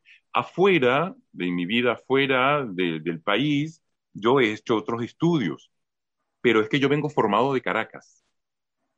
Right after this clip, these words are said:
Y, es, y, y, y estoy muy agradecido de la gran formación.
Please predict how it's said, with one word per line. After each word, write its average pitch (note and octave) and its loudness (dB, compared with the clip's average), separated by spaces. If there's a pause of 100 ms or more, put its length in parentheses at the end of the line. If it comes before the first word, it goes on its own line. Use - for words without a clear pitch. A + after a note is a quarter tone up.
(1000)
Y, A#2 2
es, G#2 -2
y, G#2+ -2
y, G#2 -2 (200)
y A#2 0
estoy A2+ 0
muy C#3 0
agradecido C#3+ 0
de A#2+ 0
la G2 -2
gran B2 0
formación. - -8